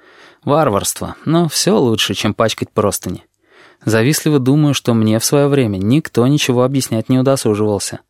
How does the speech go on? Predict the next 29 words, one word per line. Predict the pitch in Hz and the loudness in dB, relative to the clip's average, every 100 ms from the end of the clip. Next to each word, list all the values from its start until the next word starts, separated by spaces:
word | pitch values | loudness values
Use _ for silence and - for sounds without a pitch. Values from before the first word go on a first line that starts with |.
| _ _ _ | _ _ _
В | - - | -16 -2
какой | 135 - 127 123 | -2 2 2 2
бы | 143 | 0
форме | - 139 139 | 2 2 2
я | 131 127 | 2 4
ни | 123 | 2
задавал | 120 117 110 117 | 2 2 2 0
свои | - 123 120 | 0 0 2
вопросы, | 123 123 110 - - _ _ - - - | 0 2 0 -2 -10 _ _ -20 -20 -12
с | - | -2
какого | 156 143 180 170 | -2 0 0 0
бы | 156 | 0
конца | 151 147 - 156 | 0 0 2 2
ни | 147 | 4
заходил | 127 - 120 110 135 156 - | 2 0 -2 0 -2 -2 0
и | 165 | 0
как | - 120 120 | 0 -2 -2
бы | 135 135 | 0 -2
искусно | - 123 123 127 | -2 -2 0 2
ни | 127 | 2
подкрадывался | 117 - 113 117 120 117 113 | 0 -2 0 0 0 -2 -6
к | - | -4
теме. | 131 107 85 _ _ _ _ _ _ | -4 -4 -8 _ _ _ _ _ _
В | 104 101 | -4 0
моём | 104 104 147 | 0 2 0
случае | - 110 98 - - _ - | 0 -2 -2 -8 -18 _ -8
это | 135 151 127 | -4 -2 0
было | 110 101 92 - | 2 0 0 -6
бессмысленно. | 113 107 - 104 104 - 85 | -6 -4 -4 -4 -4 -6 -10